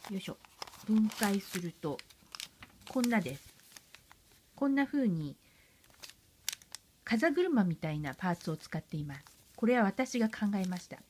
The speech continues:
こっちは、えー、YouTubeで、どなたか知らない外国の方が教えてくれたんですけど、え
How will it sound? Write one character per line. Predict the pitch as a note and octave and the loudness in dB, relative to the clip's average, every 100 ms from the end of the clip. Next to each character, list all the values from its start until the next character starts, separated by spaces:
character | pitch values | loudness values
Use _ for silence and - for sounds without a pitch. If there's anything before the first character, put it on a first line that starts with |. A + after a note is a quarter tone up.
| - - _ _ - - - - - - - - - - - - - - - - - - _ _ - | -20 -20 _ _ -20 -20 -20 -20 -20 -20 -20 -20 -20 -20 -20 -20 -20 -20 -20 -20 -20 -20 _ _ -4
こ | D4 | 0
っ | - - | 0 0
ち | F4 | 4
は、 | E4 A#3+ F3 - - - - | 8 8 8 4 -12 -18 0
え | G#3 G3+ G3 F#3 F3 E3 | 2 4 4 2 -2 -4
ー、 | G3 | 2
YouTube | D4 D4+ D4 D#4 G#3+ | 2 2 0 0 2
で、 | E3 C#3 - _ _ _ _ - - | 0 -4 -6 _ _ _ _ -12 2
ど | D4 | 4
な | C#4 | 6
た | G#3+ | 4
か | F#3 | 0
知 | F3 | 0
ら | G#3 G#3 | 2 4
な | A3 | 4
い | G#3+ | 4
外 | A3+ | 2
国 | B3 C4+ B3+ | 2 0 0
の | B3+ | -2
方 | B3 A#3+ | -2 -2
が | G3+ | -2
教 | E3 - F#3 | -2 -2 -2
え | |
て | G3 | -2
く | F#3+ | -4
れ | F#3+ | -4
た | F#3+ | -2
ん | F3 | -4
で | D3+ | -4
す | |
け | - | -8
ど、 | C#3 C3 - - - - - - - | -8 -8 -10 -20 -20 -20 -20 -20 -8
え | G3 E3+ D#3+ D3+ D#3 | -4 -4 -6 -10 -16